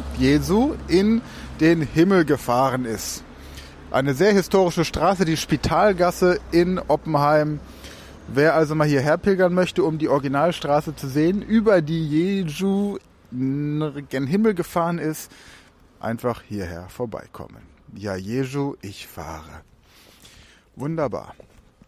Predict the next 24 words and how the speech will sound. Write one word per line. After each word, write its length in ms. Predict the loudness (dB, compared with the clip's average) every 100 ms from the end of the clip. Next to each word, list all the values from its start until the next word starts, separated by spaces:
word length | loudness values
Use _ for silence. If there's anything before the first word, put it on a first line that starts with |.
| _ -20 -20 -20 -18 -8
Gehen 160 | -4
wir 60 | -4
mal 80 | -4
noch 100 | -8
ein 60 |
bisschen 240 | -14 -14 -12
weiter. 360 | -8 -4 -6 -6
Dann 180 | -12 -10
haben 120 | -10
wir 80 | -10
hier 420 | -8 -2 -2 -2 -8 -12
das, 300 | -10 -10 -12
äh, 200 | -10 -10 -14 -20 -20 -20 -20 -14
nächste 720 | -10 -6 -6 -8 -4 -2 -2 -4 -14
wäre 600 | -8 -4 -2 0 0 0 -2 -14 _ _ _ _ _ -20 -20 -20 -20 -20 -20 _ _ _ _ _ _ _
dieses 320 | -6 -4 -6
graue 520 | -6 -8 -2 0 0 -2
Tor, 520 | -12 -8 -6 -6 -8 -10 -18 -18 -18 -16
ähm, 380 | -12 -10 -10 -14 _ _ _
das 220 | -16 -14 -10
zu 100 | -10
diesem 260 | -10 -6
Haus 220 | -4 -4
gehört. 220 | 0 0